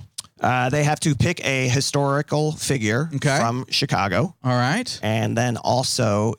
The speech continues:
Speaker 1: do a location in the city that they want to talk about. So you just pick someone, they have to do, like, a paragraph, eight facts
Speaker 2: Okay.
Speaker 1: about the individual.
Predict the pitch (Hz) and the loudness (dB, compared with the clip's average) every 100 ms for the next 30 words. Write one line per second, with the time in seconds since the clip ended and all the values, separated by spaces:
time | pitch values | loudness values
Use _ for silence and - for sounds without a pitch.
0 | - - 110 113 110 110 - 107 107 98 | -8 -4 -2 0 2 0 2 0 2 2
1 | 98 98 - - 113 - 120 110 104 - | 0 0 -2 -2 -2 0 0 0 -2 -4
2 | - 113 110 - 113 82 - _ _ _ | -6 -2 0 0 0 -2 -6 _ _ _
3 | 92 98 101 101 95 90 87 - 82 90 | -2 0 0 0 0 -2 -4 -2 -2 -2
4 | 76 60 - 120 139 185 208 - 180 - | -2 -2 0 0 0 0 -4 -2 -2 0
5 | 170 165 160 143 123 123 123 120 120 110 | 0 2 2 2 0 0 0 0 2 0
6 | - - 113 110 110 110 - - - _ | 0 0 2 2 0 -2 -4 -10 -14 _
7 | _ - 135 147 - 123 120 - - - | _ -4 -4 -2 -2 0 0 -4 -6 -6
8 | - 139 - 147 202 311 101 117 123 127 | -2 0 2 2 0 -4 -2 0 0 0
9 | 127 123 120 123 117 120 120 117 | 0 0 0 2 2 2 2 -2